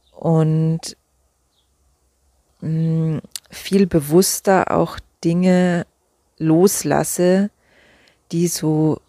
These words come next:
unterschwellig ist, das will ich noch tun, das möchte ich mal tun irgendwann, wenn ich Zeit habe, oder das müsste ich eigentlich mal tun, oder das wäre mir eigentlich wichtig. Also du merkst schon die ganzen Konjunktive in meiner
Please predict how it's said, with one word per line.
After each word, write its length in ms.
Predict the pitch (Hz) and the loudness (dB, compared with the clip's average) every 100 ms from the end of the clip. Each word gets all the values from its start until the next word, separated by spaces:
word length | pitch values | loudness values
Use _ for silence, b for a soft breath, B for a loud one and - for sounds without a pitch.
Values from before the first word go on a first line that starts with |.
| _ | _
unterschwellig 1000 | 185 208 190 - 143 151 160 180 - - | 2 4 4 2 0 2 2 0 -4 -14
ist, 480 | - 175 - - - - _ - | -10 -8 -10 -16 -20 -20 _ -14
das 240 | 151 - | -12 -12
will 320 | 151 151 180 185 | -12 -2 2 2
ich 160 | 180 | 0
noch 180 | 170 170 | -4 -10
tun, 380 | - - 175 170 | -12 -6 -4 -4
das 160 | 165 | -6
möchte 340 | 160 165 - 202 | -4 -4 -4 -8
ich 120 | - | -6
mal 180 | 160 156 | -2 -2
tun 420 | - 170 175 170 | -2 -2 -2 -2
irgendwann, 580 | - 170 165 160 170 165 | 0 0 -2 -4 -2 -2
wenn 120 | 165 | -4
ich 160 | 160 - | -4 -10
Zeit 360 | - 156 185 - | -8 -4 -2 -2
habe, 140 | 175 | -4
oder 120 | - | -4
das 220 | 151 151 - | -4 -6 -4
müsste 320 | 185 - 190 | -4 -4 -8
ich 180 | - - | -4 -2
eigentlich 400 | 139 165 165 - | -2 -4 -8 -4
mal 180 | 165 | -6
tun, 300 | 160 - 175 | -6 -6 -6
oder 300 | 170 - 160 B B B B B B B B | -4 -4 -6 B B B B B B B B
das 180 | - - | -12 0
wäre 220 | 165 180 | 4 4
mir 220 | 190 190 | 4 2
eigentlich 440 | - 156 170 165 - | 2 0 -2 -4 -6
wichtig. 460 | 185 - - 180 | -8 -8 -12 -6
Also 180 | - 147 | -6 -6
du 80 | 156 | -8
merkst 320 | 156 165 - | -6 -6 -6
schon 100 | 165 | -6
die 60 | 156 | -4
ganzen 400 | 156 151 - 156 | -4 -4 -6 -10
Konjunktive 840 | - 180 190 170 - 160 160 - | -2 2 2 2 -2 -6 -4 -2
in 240 | - 147 | 0 0
meiner 520 | 151 147 151 156 156 | -2 0 0 0 0